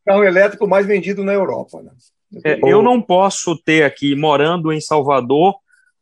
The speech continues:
Speaker 2: nenhuma desses dois que vocês escolheram, porque por estratégia que eu considero equivocada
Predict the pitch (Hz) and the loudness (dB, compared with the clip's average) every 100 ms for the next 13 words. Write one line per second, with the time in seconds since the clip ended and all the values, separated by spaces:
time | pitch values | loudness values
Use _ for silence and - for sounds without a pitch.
0 | - 160 185 196 226 220 185 185 - 151 | -8 -2 0 2 0 2 0 -2 -4 -4
1 | 151 165 165 175 175 165 175 165 175 - | 0 0 -2 -4 -4 -2 -2 -2 -4 -2
2 | 196 147 127 113 165 - 165 175 190 226 | 0 0 -2 -6 -10 -6 -6 -2 0 0
3 | 226 196 - 151 151 123 127 - 165 214 | 0 0 2 2 2 2 -2 0 2 2
4 | 226 196 - 160 135 139 135 123 - _ | 2 -4 -2 -2 0 2 2 0 -6 _
5 | _ _ 160 180 175 196 185 180 220 208 | _ _ -4 -2 2 2 0 0 2 2
6 | 170 147 | -2 -4